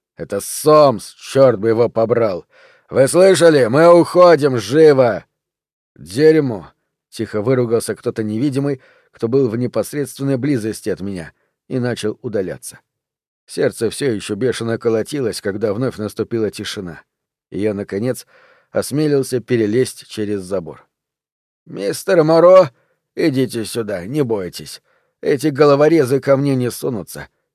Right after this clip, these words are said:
Кишка тонка!» Откуда-то со стороны крыльца донесся голос Израиля. В бледном свете из окна, кроме мутных очертаний, ничего нельзя было разобрать.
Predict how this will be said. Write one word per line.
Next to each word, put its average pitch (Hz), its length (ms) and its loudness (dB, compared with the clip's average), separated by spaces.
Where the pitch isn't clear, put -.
Кишка 202 580 2
тонка!» 110 520 -4
Откуда-то 127 600 0
со 127 160 -2
стороны 127 400 0
крыльца 110 540 -2
донесся 131 580 -2
голос 120 400 0
Израиля. 95 600 -6
В 87 140 -12
бледном 127 420 0
свете 110 480 -6
из 95 140 -4
окна, 127 340 -2
кроме 120 300 -4
мутных 120 360 -4
очертаний, 131 600 -4
ничего 127 440 -2
нельзя 117 440 0
было 120 220 0
разобрать. 95 600 -6